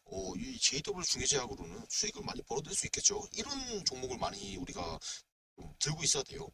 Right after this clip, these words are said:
자, 우선은 이제 고지혈증 치료제예요. 리바로 패밀리 얘들의 지금 주력 상품이. 그래서 얘들이 매출이 이제 좀 사십 퍼센트 이상 증가를 했죠. 그러니까 성장세가 어마어마한 거예요.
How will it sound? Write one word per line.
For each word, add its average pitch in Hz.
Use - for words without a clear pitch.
자, 208
우선은 233
이제 190
고지혈증 254
치료제예요. -
리바로 117
패밀리 107
얘들의 113
지금 80
주력 -
상품이. -
그래서 -
얘들이 -
매출이 -
이제 95
좀 -
사십 -
퍼센트 -
이상 156
증가를 -
했죠. -
그러니까 -
성장세가 262
어마어마한 190
거예요. -